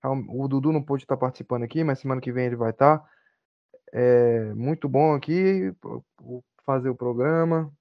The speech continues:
bacana. Muito obrigado por tudo. E é isso. Valeu, galera. É nóis.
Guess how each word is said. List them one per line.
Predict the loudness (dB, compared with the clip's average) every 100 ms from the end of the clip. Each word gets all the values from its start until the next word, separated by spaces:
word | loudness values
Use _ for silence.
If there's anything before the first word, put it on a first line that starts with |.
| _
bacana. | -4 -4 -4 -2 0 -2 -6 _ _ _ _ _
Muito | -8 -4
obrigado | 0 4 6 4
por | -2 0
tudo. | 4 6 6 4 0 _ _ _
E | 4
é | 4
isso. | 2 -4 0
Valeu, | 8 10 10 8
galera. | 6 8 10 8 2 -4
É | -2
nóis. | 0 -2 -2 -8 -20